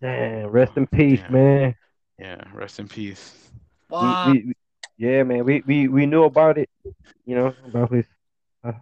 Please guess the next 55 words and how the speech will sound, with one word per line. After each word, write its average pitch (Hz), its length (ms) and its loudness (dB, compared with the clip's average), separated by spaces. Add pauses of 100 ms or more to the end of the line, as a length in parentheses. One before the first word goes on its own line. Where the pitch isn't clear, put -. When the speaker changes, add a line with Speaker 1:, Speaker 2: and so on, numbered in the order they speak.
Speaker 1:
hospitalization, 127 1120 -4
and 104 120 -16
he 117 80 -8
was 107 140 -10 (100)
fighting 127 300 -4
it, 117 100 -14
but 95 160 -6 (560)
Speaker 2:
Yeah, 113 180 -6
se 110 120 -12
me 107 80 -8
pararon 107 300 -2
los 135 140 -2
pelos, 131 240 2
bro. 123 240 0 (360)
Speaker 3:
I 160 260 -10
Speaker 1:
Uh, 113 60 -2
Speaker 3:
know, 185 220 0
man. 175 260 -8
Sorry 208 320 0
to 190 60 -10
break 214 220 -6
it 196 100 -14
to 226 80 -12
Speaker 2:
Yeah. 196 60 -12
Speaker 3:
you 185 80 -16
guys, 190 140 -12 (120)
but 185 80 -14
I 196 120 -8
just 208 160 -18
saw 214 180 -10
it 196 80 -18
come 196 140 -18
across 190 300 -14
my 185 120 -10
phone, 202 320 -14
and, 180 140 -12
you 220 80 -8
know, 180 140 -6
if 175 100 -8
it's 233 160 -8
T 254 100 -12
M - 40 -12 (300)
Z, 226 200 -12 (400)
I 214 140 0
ain't 220 80 -6
even 202 180 -10
gotta 196 200 -6
verify 170 480 -10
it, 151 60 -20
man. 165 160 -16
I 175 120 -12
know 180 140 -8
that's 180 260 -10
real. 143 260 -18 (720)
Speaker 2:
Yeah. 90 140 -20